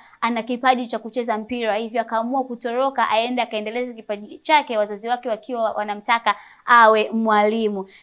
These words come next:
Na katika hayo ameweza kufanikisha, alizaliwa, ah, katika kijiji kimoja kinaitwa Bambal huko Senegal.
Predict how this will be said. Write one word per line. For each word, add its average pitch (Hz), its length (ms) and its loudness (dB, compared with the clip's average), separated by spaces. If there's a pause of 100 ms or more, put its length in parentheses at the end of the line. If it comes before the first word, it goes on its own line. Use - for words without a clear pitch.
Na 262 100 4
katika 277 360 4
hayo 320 460 10
ameweza 269 360 4
kufanikisha, 247 800 0
alizaliwa, 240 680 4 (160)
ah, 208 60 2
katika 214 600 2 (300)
kijiji 262 360 -2
kimoja 254 420 0
kinaitwa 233 440 -2
Bambal 220 520 6
huko 220 440 -2 (220)
Senegal. 208 400 2